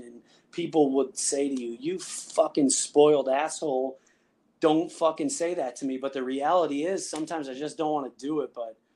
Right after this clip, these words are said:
I, I'm extremely lucky and extremely thankful. And, you know, like, uh, I'm not here to, like, pleading my case, but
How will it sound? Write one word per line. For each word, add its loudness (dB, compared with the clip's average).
I, -2
I'm -2
extremely 4
lucky 0
and -10
extremely -2
thankful. -4
And, -10
you -8
know, -8
like, -10
uh, -6
I'm 0
not -2
here -4
to, -4
like, -4
pleading 0
my -6
case, -2
but -4